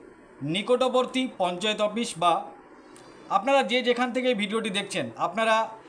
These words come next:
আপনাদের নিকটবর্তী বিডিও অফিস বা পঞ্চায়েত অফিস বা পৌরসভা, এই অফিসে যোগাযোগ করবেন। আমাদের আখরিগঞ্জ গ্রাম পঞ্চায়েতে খোলা হয়েছে বাংলা সহায়তা কেন্দ্র। তো এই ভিডিওটি যারা দেখছেন, অবশ্যই সবাই শেয়ার করবেন আর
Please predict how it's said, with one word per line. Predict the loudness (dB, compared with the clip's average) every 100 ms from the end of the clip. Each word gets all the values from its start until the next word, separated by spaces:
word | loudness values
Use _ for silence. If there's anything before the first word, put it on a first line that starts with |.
| -8 -2
আপনাদের | 0 0 -2 -2
নিকটবর্তী | -4 -4 -2 -4 -4 -4
বিডিও | -2 2 2
অফিস | 0 -4
বা | -4 -2
পঞ্চায়েত | -4 -2 -4 -2
অফিস | -4 -4 -6 -10 -20 -20 -8 0
বা | 0 0
পৌরসভা, | -2 -2 -2 0 0 0 -4 -16 -20 -20 -12 -2
এই | 2
অফিসে | 2 0 -4
যোগাযোগ | -2 -2 -2 -4
করবেন। | -2 0 0 -4 -16 -20 -6 -2
আমাদের | 0 2 0
আখরিগঞ্জ | 0 -2 -4 -2
গ্রাম | -2 0 -2
পঞ্চায়েতে | -2 -4 -4 -6
খোলা | -2 -2
হয়েছে | -2 -4 -2 0
বাংলা | 0 -2
সহায়তা | -2 -2 -2 -4
কেন্দ্র। | -4 -6 -8 -14 -20 -20 -20 -10
তো | -4 -2
এই | -2 -2
ভিডিওটি | -2 0 0 0
যারা | 2 2 0
দেখছেন, | -2 -2 -2 0
অবশ্যই | 2 2 0 -2 -8 -18 -20 -6
সবাই | 0 0 2
শেয়ার | 2 0 2
করবেন | 2 2 2 -4 -16 -6
আর | -4